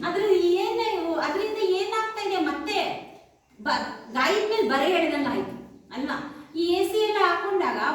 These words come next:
ಒಂದ್ ಮನೆ ಎಲ್-, ಎಷ್ಟು ಮನೆಗಳಲ್ಲಿ ಅದು ಈ ಬಹುಶಃ ಒಂದು ಆರ್ಟಿಕಲ್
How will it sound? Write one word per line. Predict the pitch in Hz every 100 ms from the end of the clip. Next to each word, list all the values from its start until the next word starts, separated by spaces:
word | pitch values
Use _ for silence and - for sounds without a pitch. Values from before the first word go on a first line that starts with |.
| 294
ಒಂದ್ | 339 403
ಮನೆ | 392 285
ಎಲ್-, | 311 403 330 285
ಎಷ್ಟು | 285 302 440
ಮನೆಗಳಲ್ಲಿ | 392 403 392 370 381 403 381
ಅದು | 339 370 339 226 214 220
ಈ | 233 - - 226
ಬಹುಶಃ | 294 339 392 370
ಒಂದು | 254 240
ಆರ್ಟಿಕಲ್ | 294 403 370